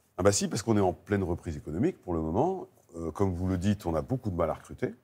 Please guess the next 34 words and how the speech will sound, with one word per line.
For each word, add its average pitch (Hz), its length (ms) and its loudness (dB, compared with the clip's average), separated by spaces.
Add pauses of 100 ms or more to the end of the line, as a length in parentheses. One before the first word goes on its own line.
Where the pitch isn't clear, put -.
(640)
Par - 160 -4
conséquent, 95 560 2
euh, 80 80 0
ça 82 200 -2
risquerait 107 440 2
encore 101 400 0
de, 82 160 -4
d'ajouter 92 400 -2
de 95 60 0
la 82 80 -2
complexité 92 580 -8
au 87 60 0
recrutement, 185 400 -2
parce 147 100 -2
que - 100 -8
je 95 60 -4
vais 95 60 -2
vous 98 60 0
donner 101 180 2
un 98 100 2
exemple. 87 380 -2
Vous 95 100 -2
avez 120 160 4
un 117 80 0
candidat, 95 480 -2 (400)
vous 78 80 -14
lui 73 60 -10
demandez 82 300 -2
donc 104 180 -4
s'il 71 180 -10
a 64 60 -8
son - 140 -18
pass 78 200 -10
sanitaire. 110 460 -2